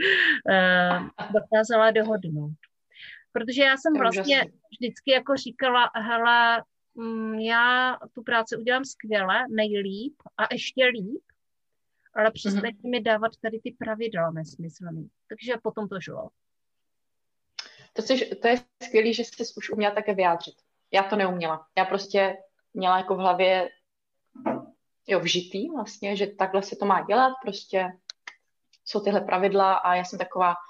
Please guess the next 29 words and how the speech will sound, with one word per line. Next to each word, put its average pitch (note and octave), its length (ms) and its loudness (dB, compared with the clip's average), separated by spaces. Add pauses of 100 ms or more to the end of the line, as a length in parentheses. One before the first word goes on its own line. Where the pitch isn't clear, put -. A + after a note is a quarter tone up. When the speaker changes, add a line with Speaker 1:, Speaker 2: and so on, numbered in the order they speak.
(200)
Speaker 2:
ten F#3+ 160 -4
řád, F3 340 2 (460)
takže F3+ 140 -2
já E3+ 100 0
opravdu F3+ 300 -4
pravidla F3 440 0
jako F3 180 -6
následuju. F#3 640 -2 (480)
Ale A3 120 2
pak G#3+ 120 -2
přesně G3+ 300 -4
trpím G3 400 0
a - 60 -2
snažím F#3 320 -6
se G3+ 180 0
najít F3+ 280 -2 (140)
cestu, F3+ 400 -6
jak F3+ 160 2 (240)
to - 140 2
udělat F#3 360 0 (120)
jinak, F3 340 -6
abych F3 320 -6
nemusela. D#3+ 440 -8 (720)
No G3+ 140 4
a G3+ 60 2
přesně, G3 460 -6 (180)
mě G3 140 -4
ničilo G3 720 0
pípačky, B3 800 2